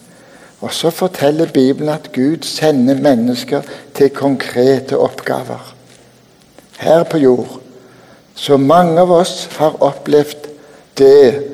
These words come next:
å få ha med Gud å gjøre, og så opplever du det at det, det er noe som tennes i deg, og du får en trang og en bønn og en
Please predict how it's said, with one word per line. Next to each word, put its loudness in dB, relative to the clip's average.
å -2
få 0
ha 2
med 0
Gud 2
å 2
gjøre, 0
og -4
så 0
opplever 0
du -8
det -2
at -12
det, -4
det -10
er -4
noe 2
som -8
tennes -2
i 2
deg, -2
og -6
du 0
får 2
en -2
trang 0
og 0
en -2
bønn 4
og 0
en 2